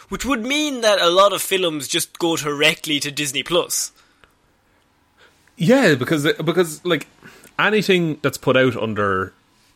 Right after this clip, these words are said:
Speaker 2: Searchlight, which is, like, the Fox branding under Disney now, uh, since
Speaker 1: Mm.
Speaker 2: their merger,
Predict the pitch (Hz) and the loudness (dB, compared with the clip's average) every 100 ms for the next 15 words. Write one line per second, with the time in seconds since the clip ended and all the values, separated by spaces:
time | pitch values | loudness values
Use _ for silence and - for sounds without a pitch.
0 | _ - - - 120 120 - 104 73 - | _ -14 -8 0 0 0 -2 -4 -4 -6
1 | - 87 92 - - - 87 - 90 110 | -10 -8 -8 -10 -12 -10 -8 -8 -2 -2
2 | 98 - - 95 92 90 82 82 82 _ | -2 -4 -2 0 0 -2 -6 -8 -14 _
3 | _ _ - 104 95 90 101 104 101 87 | _ _ -6 -4 -2 -2 -2 -4 -4 -4
4 | 80 76 - - _ _ _ _ _ _ | -4 -8 -10 -16 _ _ _ _ _ _
5 | _ - 85 85 - 80 - 90 85 90 | _ -4 -2 -2 -4 -6 -2 -2 -2 -2
6 | 95 95 80 - | -2 -4 -6 -8